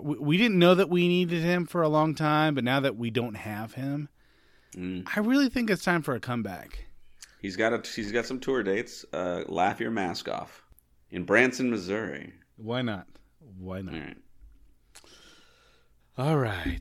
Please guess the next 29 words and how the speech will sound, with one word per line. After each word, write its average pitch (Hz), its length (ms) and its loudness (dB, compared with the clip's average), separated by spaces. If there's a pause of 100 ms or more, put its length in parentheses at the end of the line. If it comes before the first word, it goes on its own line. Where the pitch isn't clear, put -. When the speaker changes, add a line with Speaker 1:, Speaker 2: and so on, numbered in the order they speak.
Speaker 1:
I'm 117 100 0
gonna 123 160 2
roll 101 220 -6
this 95 200 -14
thing. 92 340 -18 (1700)
We 90 80 -20
got 107 180 -14
ourselves 117 480 -10 (200)
a 98 420 -10 (760)
three. 135 360 0
This 123 220 -4
is 110 160 -6
Nancy 127 680 -2
and 95 260 -8
Robin. 98 540 -2 (1160)
The 107 60 -8
gang 117 240 4
returns 123 480 2
to 131 120 -2
the 113 100 0
Wheeler 196 340 8
basement 151 480 4
and 120 160 -2
puzzle 175 460 0
over 123 260 0
the 98 140 -2
Victor 123 400 -4
Creel 214 400 0
mystery. 98 720 -2